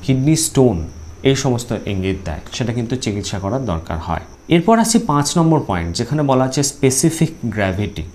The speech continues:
specific gravity এখানে লেখা আছে ওয়ান জিরো ওয়ান ফাইভ। এখন এই specific gravity কী? specific gravity হচ্ছে ইউরিনের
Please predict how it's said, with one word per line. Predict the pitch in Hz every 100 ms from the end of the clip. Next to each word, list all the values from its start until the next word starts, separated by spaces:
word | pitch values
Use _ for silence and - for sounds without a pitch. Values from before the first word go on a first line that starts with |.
| -
specific | - 165 165 208 208 190
gravity | 156 156 160
এখানে | 151 156 156
লেখা | 127 117 135
আছে | 131
ওয়ান | 151 107 107 110
জিরো | 107 123 156 196
ওয়ান | 107 95
ফাইভ। | 85 - 90 78 - - -
এখন | 170 220
এই |
specific | 220 139 - 160 185
gravity | 147 143 147 156
কী? | 104 85
specific | 82 - 127 - 156 170
gravity | 139 143 160 175
হচ্ছে | 175 180 - 117 170
ইউরিনের | 135 123 139 156 185